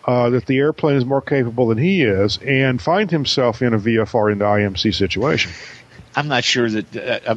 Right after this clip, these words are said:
Speaker 2: I, I can buy into that. I,
Speaker 1: Huh.
Speaker 2: I, I think that's a human hubris thing, and it, uh,
Speaker 1: I,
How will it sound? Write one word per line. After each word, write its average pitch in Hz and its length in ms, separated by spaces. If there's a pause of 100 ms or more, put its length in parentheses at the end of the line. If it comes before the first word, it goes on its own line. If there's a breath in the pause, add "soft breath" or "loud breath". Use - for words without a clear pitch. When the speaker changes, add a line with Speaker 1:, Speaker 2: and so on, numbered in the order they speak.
(120)
Speaker 2:
I, 117 80
I - 40
can 107 200
buy 104 240
into 98 240
that. 95 220
I, 104 120 (120)
Speaker 1:
Huh. 190 140
Speaker 2:
I, 107 120 (100)
I 117 100
think 120 240
that's 113 240
a 92 60 (160)
human 123 420
hubris 107 640
thing, 104 420
and 101 480
it, - 400
uh, 98 380 (100)
Speaker 1:
I, 165 100